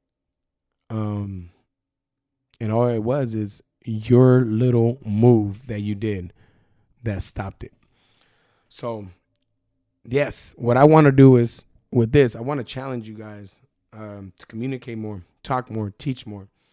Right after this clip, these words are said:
And obviously, it's, it's easier said than done. You get angry. I get angry. I've done it before where I post shit. And I try to post stuff that's educational. Like, I posted that thing with the doctor. I thought that was great,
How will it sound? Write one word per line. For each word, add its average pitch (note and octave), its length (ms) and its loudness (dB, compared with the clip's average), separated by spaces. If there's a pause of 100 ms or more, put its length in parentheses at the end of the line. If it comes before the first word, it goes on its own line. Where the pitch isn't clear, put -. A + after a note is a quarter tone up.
(420)
And A#2+ 120 -8
obviously, C3 380 -4
it's, G#2+ 100 -4 (160)
it's A2 180 -6
easier A2+ 260 0
said A2 240 -12
than G#2 140 -14
done. G#2+ 300 -16
You A2 80 -16
get A2 180 -20
angry. G#2 360 -20
I A2+ 120 -18
get A#2 180 -14
angry. G#2 340 -12
I've A2+ 220 -10
done G#2 200 -12
it G2+ 80 -16
before G#2 480 -20 (320)
where G#2+ 460 -10 (680)
I A#2+ 120 -2
post A#2 300 -6
shit. A2+ 320 -14
And B2 140 -12
I D3+ 80 -10
try - 200 -10
to B2+ 60 -8
post C#3+ 300 -2
stuff B2+ 220 -8
that's A2+ 160 -10
educational. G#2+ 760 -8
Like, F#2+ 240 -14 (340)
I - 40 -16
posted B2 340 -2
that G#2+ 160 -8
thing A2+ 140 -2
with G#2+ 140 -4
the G2+ 80 -8
doctor. G2+ 500 -6 (360)
I A#2+ 100 -6
thought A#2+ 180 -2
that A2 100 -2
was G2 160 -2
great, G#2+ 420 -8